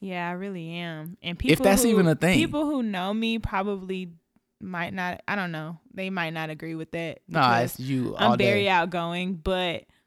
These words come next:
Speaker 1: I'm only outgoing with people that I know
Speaker 2: Yeah.
Speaker 1: really well. And if I'm going into a situation where I'm unsure, like, I would rather just stay at home. <laughs>
Speaker 2: Nah, exactly.
Speaker 1: And
Speaker 2: 'Cause
Speaker 1: it's
Speaker 2: you're not
Speaker 1: not
Speaker 2: the
Speaker 1: good.
Speaker 2: person
Speaker 1: It's not a good thing.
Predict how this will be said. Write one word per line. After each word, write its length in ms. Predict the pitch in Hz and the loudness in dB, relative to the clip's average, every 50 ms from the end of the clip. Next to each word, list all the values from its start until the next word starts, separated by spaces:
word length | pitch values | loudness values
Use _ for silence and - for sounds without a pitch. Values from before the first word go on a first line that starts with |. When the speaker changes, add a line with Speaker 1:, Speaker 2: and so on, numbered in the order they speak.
| _ _ _ _ _ _ - | _ _ _ _ _ _ -6
Speaker 1:
I'm 120 | - 220 254 | -2 0 2
only 260 | 277 294 302 277 262 | 2 2 4 4 4
outgoing 640 | 240 226 180 190 196 214 208 220 233 226 220 214 202 | 6 4 4 4 2 2 2 2 2 0 0 -2 -2
with 120 | 202 202 | -4 -4
people 300 | - - 247 226 208 208 | -4 -6 -6 -4 -4 -2
that 160 | 202 190 180 | -2 -2 -2
I 120 | 175 170 165 | -2 -4 -4
know 580 | 165 165 165 170 160 165 165 160 147 160 160 - _ - | -4 -6 -6 -4 -2 -2 -2 -2 -4 -6 -8 -10 _ -8
Speaker 2:
Yeah. 300 | - 151 170 202 196 202 | 0 2 2 4 4 4
Speaker 1:
really 240 | 202 196 185 175 160 | 2 2 0 0 -2
well. 320 | 160 165 165 165 160 143 | -2 -2 -2 -2 -2 -2
And 180 | - 156 170 175 | -4 -4 -4 -4
if 140 | 185 - | -4 -4
I'm 380 | - - 185 220 233 233 240 226 - - - _ - | -4 -2 0 0 0 0 -4 -6 -10 -16 -20 _ -4
going 360 | 202 202 220 226 226 233 233 | -2 0 2 2 2 2 2
into 320 | 220 226 233 - 254 214 202 | 0 0 0 0 0 0 0
a 40 | 208 | 0
situation 760 | - - 226 214 - 226 202 190 185 196 180 - - 214 208 | 0 0 -2 0 0 -2 -2 0 0 0 -2 -2 -4 -6 -4
where 120 | 202 190 180 | -4 -2 -2
I'm 160 | 180 180 180 | -2 -4 -4
unsure, 800 | 165 185 190 202 214 208 - - 214 185 185 196 220 247 285 294 - _ _ _ _ _ _ _ _ _ | -4 -4 -2 -2 -2 -2 -4 -4 -2 -2 0 0 0 -2 -4 -4 -6 _ _ _ _ _ _ _ _ _
like, 260 | - 196 190 190 - - | -2 -2 -2 -2 -2 0
I 200 | 170 180 196 196 | 2 4 4 4
would 160 | 196 185 165 | 4 4 2
rather 260 | 175 165 139 - 139 | 0 -2 -2 -4 -8
just 300 | - - - 196 - _ | -8 -8 -8 -8 -8 _
stay 160 | - - - | -12 -10 -8
at 80 | - 226 | -6 -6
home. 440 | 233 - - - 277 285 311 330 - - | -6 -6 -4 -2 0 0 0 0 -2 -2
<laughs> 60 | - 640 640 - 508 523 - | -4 -4 2 4 4 6 6
Speaker 2:
Nah, 280 | 185 202 220 440 - 139 | 6 6 8 8 8 8
exactly. 580 | 147 160 160 143 170 190 240 220 165 143 127 110 - - - - - - - - - | 8 6 6 6 4 4 4 4 2 -2 -2 2 2 2 2 2 0 -2 -4 0 2
Speaker 1:
And 120 | 320 370 | 4 4
Speaker 2:
'Cause 60 | 381 440 | 6 4
Speaker 1:
it's 40 | |
Speaker 2:
you're 80 | - - | 6 6
not 200 | - 392 392 359 | 8 8 8 8
Speaker 1:
not 80 | 269 254 | 6 6
Speaker 2:
the 60 | 302 | 6
Speaker 1:
good. 160 | - - 339 | 6 8 8
Speaker 2:
person 220 | 339 339 339 330 247 | 6 4 4 4 4
Speaker 1:
It's 140 | 311 285 311 | 2 2 4
not 200 | 285 269 294 311 | 4 4 4 4
a 60 | 320 | 2
good 260 | 269 359 359 - - | 2 0 0 0 0
thing. 400 | 294 277 269 269 269 269 269 | 0 0 2 0 -2 -2 -4